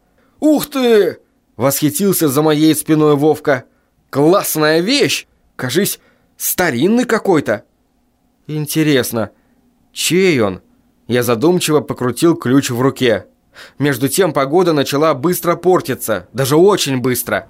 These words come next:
Ветер усилился, небо набухло и почернело, нависнув над городом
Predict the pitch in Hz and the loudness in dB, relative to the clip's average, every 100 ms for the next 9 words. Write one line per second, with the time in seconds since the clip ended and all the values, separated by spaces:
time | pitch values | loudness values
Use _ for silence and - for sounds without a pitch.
0 | _ - - 131 175 156 147 - 202 233 | _ -20 -6 0 0 2 0 0 -2 2
1 | 180 147 120 101 - - - 208 180 165 | 2 2 -2 -4 -10 -10 0 0 2 0
2 | 151 170 240 175 151 143 120 139 131 208 | 0 0 -2 0 0 0 -2 -2 0 2
3 | 220 202 - - - 131 165 220 214 180 | 2 0 -4 -18 -6 -2 0 0 0 -2
4 | 139 147 139 180 233 202 185 | -2 -2 0 2 2 2 -2